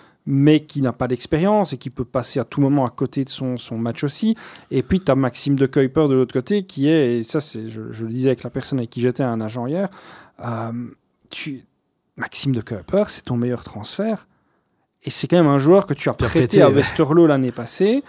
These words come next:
Speaker 1: Il revient à Bruges et c'est ton meilleur joueur qui est titulaire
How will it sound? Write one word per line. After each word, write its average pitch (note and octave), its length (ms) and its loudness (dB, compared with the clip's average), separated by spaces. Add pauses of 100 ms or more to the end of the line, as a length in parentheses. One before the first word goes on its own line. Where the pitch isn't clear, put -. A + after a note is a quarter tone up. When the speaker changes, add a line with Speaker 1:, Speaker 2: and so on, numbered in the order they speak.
(420)
Speaker 1:
Il C#3+ 160 2
revient D3+ 300 4
à B2+ 140 2
Bruges G#3+ 340 2
et C3+ 60 -2
c'est E3 160 -4
ton D#3 140 0
meilleur C3 280 2
joueur G3 260 0
qui - 80 -2
est - 100 -8
titulaire D3+ 420 0